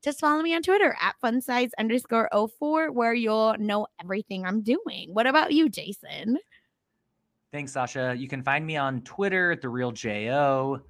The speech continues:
Speaker 2: I'm really only podcasting about Survivor South Africa right now, and then also sometimes live tweeting, listening to the episodes of Mess Magnets.
Speaker 1: Yes.
Speaker 2: Could not recommend it more. Literally, the most recent episode in the first three minutes is laugh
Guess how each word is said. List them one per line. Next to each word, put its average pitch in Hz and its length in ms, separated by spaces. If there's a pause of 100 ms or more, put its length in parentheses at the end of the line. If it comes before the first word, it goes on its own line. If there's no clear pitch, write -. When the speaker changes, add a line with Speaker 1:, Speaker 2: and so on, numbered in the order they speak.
(140)
Speaker 2:
I'm 147 240
really 147 240
only 127 220
podcasting 117 680
about 101 220
Survivor 104 260
South 101 240
Africa 143 460
right 147 200
now, 151 280
and 127 120
then 123 120
also 127 240
sometimes 127 560
live 127 400
tweeting, 117 520 (160)
listening 120 360
to - 80
the 110 100
episodes 104 420
of 98 140
Mess 92 220
Magnets. 90 500
Speaker 1:
Yes. 202 460
Speaker 2:
Could 214 60
not 175 280
recommend 143 480
it 143 80
more. 123 260
Literally, 175 460
the 135 80
most 135 220
recent 147 260
episode 143 400
in 190 160
the 202 60
first 185 380 (180)
three 170 320
minutes 160 500 (220)
is 170 260
laugh 165 300